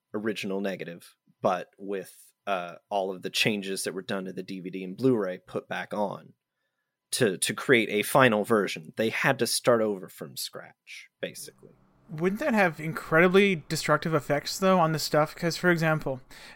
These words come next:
Speaker 2: any C G I shot, they would have to D I or digital intermediate, that's scanning a film that shot in celluloid to digital, and then reprint that onto film. That they'd basically be rescanning in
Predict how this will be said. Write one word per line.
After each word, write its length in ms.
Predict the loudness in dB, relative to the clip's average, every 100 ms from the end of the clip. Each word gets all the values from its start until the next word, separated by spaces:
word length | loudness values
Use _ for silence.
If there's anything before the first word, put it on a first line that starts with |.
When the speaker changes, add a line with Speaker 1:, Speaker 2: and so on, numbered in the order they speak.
| -10
Speaker 2:
any 280 | 0 4 6
C 180 | 6 4
G 160 | 8
I 160 | 8 8
shot, 360 | 4 -4 -6 -4
they 100 | 4
would 80 | 6
have 200 | 6 4
to 240 | 4 -2 -4 _ _
D 160 | 4 8
I 180 | 10 8
or 140 | 6
digital 320 | 2 -2 -2
intermediate, 440 | 0 0 0 -2 -6
that's 160 | -8
scanning 320 | -6 -4 -2
a 60 | -2
film 340 | -2 -4 -6 -12 -18 -18 -18 -8
that 200 | -4 -4 -4
shot 180 | 2 2
in 80 |
celluloid 360 | 4 2 4 0
to 60 | 0
digital, 420 | -2 2 -2 -2 -12 -18 -6
and 140 | 0
then 140 | 2 4
reprint 360 | 4 4 2
that 140 | 4 4
onto 200 | 4 0
film. 460 | 6 8 8 2 -6 -20 -20 -20 -14
That 580 | -12 -8 4 6 6 2 -8 -8 -10
they'd 340 | -4 6 6 10
basically 560 | 8 8 4 4 2
be 240 | 4 2 4
rescanning 840 | 2 0 2 4 4 4 0 -2
in 400 | -2 -2 -2 -4